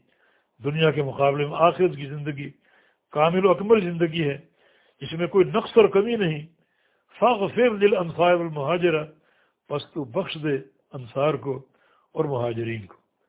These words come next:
تو آپ نے ان کے لیے بخشش کی دعا فرمائی، جو نبی علیہ السلام کی طرف سے ایک عظیم عطیہ اور ایک عظیم تحفہ تھا۔ گناہوں کی بخشش ہر مومن کا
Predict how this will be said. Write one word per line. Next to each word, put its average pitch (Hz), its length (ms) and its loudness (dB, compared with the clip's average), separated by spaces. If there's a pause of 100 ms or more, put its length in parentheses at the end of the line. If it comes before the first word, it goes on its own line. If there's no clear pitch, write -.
(320)
تو 110 100 -4
آپ 139 240 2
نے 151 60 -8
ان 139 160 -10
کے 139 120 -6
لیے 139 260 -4 (520)
بخشش 165 460 -8
کی 135 100 -12
دعا 135 260 -2
فرمائی، 127 440 -6 (680)
جو 131 80 -6
نبی 156 200 0
علیہ 180 60 6
السلام 139 380 -2
کی 131 80 -12
طرف 139 260 -8
سے 151 80 -6
ایک 147 140 -6
عظیم 143 300 -8
عطیہ 170 360 2 (720)
اور 139 140 -6
ایک 135 160 -2
عظیم 131 300 -10
تحفہ 143 440 -2
تھا۔ 127 100 -8 (800)
گناہوں 143 300 -4
کی 131 120 -10
بخشش 131 540 -8 (480)
ہر 156 140 4
مومن 165 420 -2
کا 139 220 -2